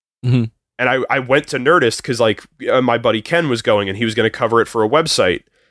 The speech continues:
Speaker 2: He was like, "Hey, man, do you wanna go with me?" I was like, "There's no way I can afford that." And he goes, "Well, just see if Nerdist will pay for it."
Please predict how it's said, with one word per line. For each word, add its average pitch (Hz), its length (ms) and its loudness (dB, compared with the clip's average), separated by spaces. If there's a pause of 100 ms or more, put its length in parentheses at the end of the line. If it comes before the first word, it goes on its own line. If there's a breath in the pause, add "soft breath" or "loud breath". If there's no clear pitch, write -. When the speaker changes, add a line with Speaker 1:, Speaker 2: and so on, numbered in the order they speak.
(120)
Speaker 2:
He 160 80 -10
was 160 120 2
like, 131 120 2
"Hey, 190 160 0
man, 135 220 2
do 131 60 -10
you 139 60 0
wanna 135 180 4
go 135 140 2
with 170 220 2
me?" 107 100 0
I 92 40 2
was 101 100 -2
like, 85 160 -8
"There's - 180 -12
no 151 80 2
way 107 100 2
I 92 40 -2
can 85 140 -6
afford 87 380 -4
that." 98 280 -2 (260)
And 131 80 -2
he 135 60 2
goes, 120 300 0 (580)
"Well, 131 400 2
just - 340 -2 (120)
see - 220 0
if 139 140 -4
Nerdist 131 420 0
will 110 100 -2
pay 87 220 -4
for 85 280 -6
it." - 120 -10